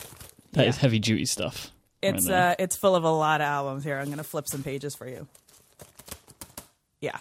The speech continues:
Speaker 2: <laughs> It's ridiculous. I can't even believe that people carried that around, like, in their car, <laughs> like it was their baby. <laughs> Like, that was, that was a lifeline right there. It's just that huge C D binder.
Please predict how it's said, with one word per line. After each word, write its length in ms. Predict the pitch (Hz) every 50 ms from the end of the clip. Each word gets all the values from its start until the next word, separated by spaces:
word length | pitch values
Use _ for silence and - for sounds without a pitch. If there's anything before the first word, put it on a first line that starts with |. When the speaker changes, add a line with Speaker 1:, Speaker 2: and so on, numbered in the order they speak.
| - _ _
Speaker 2:
<laughs> 100 | 233 226 - - 330 - 285 - -
It's 380 | - - - - - - - - - -
ridiculous. 760 | 247 220 214 226 220 196 - 180 165 - 165 151 127 156 160 -
I 120 | 180 185
can't 220 | 185 - 240 208 196
even 200 | 190 170 175 156
believe 380 | 156 151 143 147 143 147 151 - - - - - - - -
that 180 | 175 160 156
people 460 | - 160 147 - 147 139 139 135 - - -
carried 380 | - - 143 135 135 147 135 147
that 180 | 139 131 135
around, 400 | 139 143 151 143 147 151 170 160
like, 160 | 165 156 - -
in 120 | 175 160 151
their 140 | 151 151
car, 420 | 156 - 160 175 175 160 180 208 196
<laughs> 100 | 165 196
like 140 | 247 226 -
it 80 | -
was 140 | 220 233 190
their 160 | 196 254 262
baby. 480 | 180 - 165 202 170 160 170 214 - - -
<laughs> 40 | 277 294 - - - 381 - - 480 - - - 381 311 240
Like, 160 | 233 220 208
that 140 | 214 208 202
was, 280 | 214 214 208 185 180 170 - _ -
that 160 | 277 240 214
was 100 | 226 208
a 60 | 202
lifeline 560 | 190 180 175 185 180 - 180 151 143 143 143
right 180 | 135 139 143 -
there. 200 | - 139 135 -
It's 180 | - - 170
just 240 | - - 160 147 -
that 220 | - 143 139 - -
huge 720 | - - - - 190 170 165 165 160 156 151 147 - - - _ _ -
C 240 | - - - 156
D 140 | 143 156 139
binder. 480 | 127 143 127 131 127 135 135 139 156